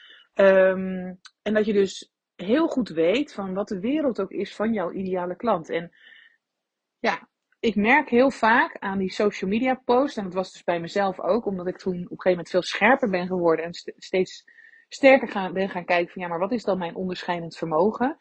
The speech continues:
Dat is eigenlijk dat ik altijd zo bloot kan leggen waarom het geen klanten oplevert.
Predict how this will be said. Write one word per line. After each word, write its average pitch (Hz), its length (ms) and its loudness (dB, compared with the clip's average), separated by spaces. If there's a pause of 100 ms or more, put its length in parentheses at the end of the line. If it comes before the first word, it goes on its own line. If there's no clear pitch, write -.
(280)
Dat 175 120 -2
is 175 100 2
eigenlijk 208 380 4
dat 185 100 -2
ik 185 100 -4
altijd 180 240 0
zo 247 200 6
bloot 214 340 4
kan 185 180 -6
leggen 170 320 -10
waarom 185 420 0 (100)
het - 200 -10
geen 160 160 -6
klanten 175 340 -2
oplevert. 240 720 -2